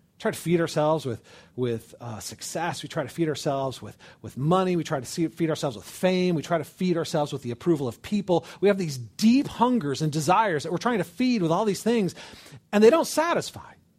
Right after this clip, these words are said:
because the hunger was never designed to be satisfied in our achievement or our ability or our accomplishment. It was designed to be satisfied in him, the true bread.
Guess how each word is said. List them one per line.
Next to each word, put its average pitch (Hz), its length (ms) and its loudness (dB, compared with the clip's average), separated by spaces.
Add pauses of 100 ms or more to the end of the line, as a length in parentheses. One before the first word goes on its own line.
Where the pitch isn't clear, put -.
(380)
because 208 220 4
the 220 100 4
hunger 269 340 4
was 190 180 4
never 240 200 2
designed 220 560 2
to 202 60 0
be 208 160 0 (140)
satisfied 233 920 2
in 208 200 2
our 285 320 6
achievement 269 680 2
or - 140 0
our 277 300 4
ability 262 640 2 (140)
or 269 120 2
our 285 220 2
accomplishment. 226 960 -2 (640)
It - 20 -12
was 127 120 -10
designed 139 320 -4
to 117 40 -6
be 117 60 -6
satisfied 117 480 -10
in 98 60 -14
him, 165 280 -10 (840)
the 131 80 -6
true 170 200 -4
bread. 143 400 -10